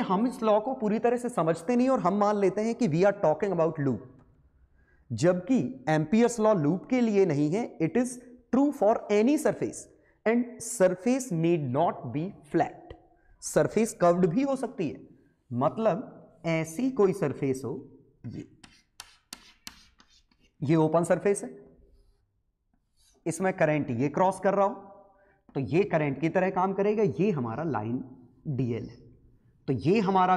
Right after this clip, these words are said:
B dot D L का line integral along boundary है और ये हमारी सरफेस है जिस सरफेस से करंट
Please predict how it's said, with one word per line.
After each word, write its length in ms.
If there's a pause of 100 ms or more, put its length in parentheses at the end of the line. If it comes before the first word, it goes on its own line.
B 140
dot 240
D 80 (100)
L 180
का 100
line 340
integral 420
along 300
boundary 420
है 80 (580)
और 120
ये 220
हमारी 320
सरफेस 500
है 80
जिस 260
सरफेस 380
से 80
करंट 400